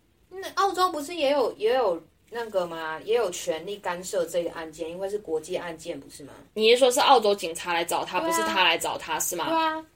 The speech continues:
Speaker 2: 他就没有在想，
Speaker 1: 不是应该是这样吗？
Speaker 2: 他一直全部是全程对话，而且还让他去做，做检查。
Speaker 1: 太扯了。
Speaker 2: 然后还要他，他一口听，一口一个检察官。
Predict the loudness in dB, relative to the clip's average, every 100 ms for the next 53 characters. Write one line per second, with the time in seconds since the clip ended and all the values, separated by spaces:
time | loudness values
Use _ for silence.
0 | _ _ _ 6 6 8 8 8 6 6
1 | 6 4 4 2 6 8 8 4 0 0
2 | 0 0 -2 -4 -4 -4 2 4 4 4
3 | 2 2 2 2 2 2 0 -4 -6 -2
4 | -2 -2 _ _ 2 4 4 0 -6 -6
5 | -12 -12 -12 -16 -20 -14 -14 -12 -12 -12
6 | -12 6 8 10 10 10 8 4 4 0
7 | -6 -12 -18 -8 4 4 4 0 -2 0
8 | 2 2 0 -6 -6 -4 -4 0 0 2
9 | 2 2 -4 -6 -6 -8 -2 -4 -4